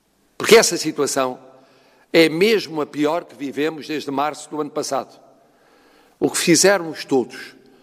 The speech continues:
poderes públicos, solidários e portugueses, até março,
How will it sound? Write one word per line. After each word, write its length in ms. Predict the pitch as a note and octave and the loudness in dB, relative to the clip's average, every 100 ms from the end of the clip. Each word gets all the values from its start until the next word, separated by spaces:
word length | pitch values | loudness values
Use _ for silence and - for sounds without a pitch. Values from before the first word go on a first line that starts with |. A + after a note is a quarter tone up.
| _ _ _ | _ _ _
poderes 380 | C#3+ C#3 E3 - | 2 4 4 2
públicos, 640 | E3 F#3 E3+ F3 - - - _ - | 2 2 2 -4 -8 -18 -20 _ -10
solidários 1040 | - - A3+ G#3+ D3 C3 - - - - _ _ _ | -6 -4 -2 -2 -2 -4 -8 -18 -20 -20 _ _ _
e 120 | - D#3+ | -4 -4
portugueses, 800 | E3 C#3 B2+ D3+ D3+ - - - - _ _ - - | -2 2 4 4 0 -12 -16 -20 -20 _ _ -20 0
até 280 | D#3 G3 G#3+ | 4 4 4
março, 600 | E3 C#3+ - - - | 2 -2 -6 -12 -14